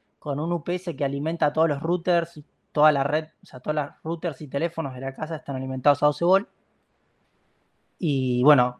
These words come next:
cuando, lo que hace la fuente es que cuando se corta la luz, switchea y entra la batería. Así que compré la batería, compré la fuente, compré todo. Tuve que soldar conectores, porque a mí me gusta la electrónica, le puse para ver el voltaje, el consumo, todas las boludeces. Y ya estoy instalándolo, mañana termino,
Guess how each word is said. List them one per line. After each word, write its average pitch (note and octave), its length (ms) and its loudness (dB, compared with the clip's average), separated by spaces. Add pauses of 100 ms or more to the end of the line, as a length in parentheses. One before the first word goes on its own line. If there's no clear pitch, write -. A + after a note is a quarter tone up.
(120)
cuando, C#3+ 320 2
lo C#3+ 80 0
que F3 60 4
hace F3+ 140 2
la E3+ 100 8
fuente F#3+ 280 0
es - 20 -10
que C#3+ 100 0
cuando C3+ 160 -2
se D3 80 -8
corta D#3+ 280 2
la D#3 40 4
luz, F3 220 -2
switchea D#3 380 -2
y C#3+ 100 0
entra D3 220 2
la D3 40 6
batería. F3+ 420 -2 (120)
Así D3 180 -10
que C#3 80 -4
compré C3+ 240 -4
la C3+ 60 2
batería, C#3 440 -4
compré C3+ 200 -10
la C3+ 80 -10
fuente, C#3+ 280 -10
compré C#3+ 220 -8
todo. G3 300 -4 (1200)
Tuve D3 200 4
que C3 140 0
soldar C3+ 400 2
conectores, C3+ 540 2
porque - 160 -6
a - 20 0
mí D#3 80 -2
me E3 80 -2
gusta E3 260 0
la D3 80 0
electrónica, D3 520 2
le C3+ 100 -10
puse C#3 320 -18 (240)
para C3+ 200 0
ver C#3+ 100 2
el C3+ 80 2
voltaje, C3+ 600 0
el C3+ 60 -8
consumo, C#3 720 -6 (460)
todas D3+ 180 6
las C3 100 -2
boludeces. D3 640 -4 (840)
Y G#3+ 420 -2
ya - 180 -2
estoy G3 360 2
instalándolo, F#3 640 0
mañana F3 400 0
termino, F#3 460 -2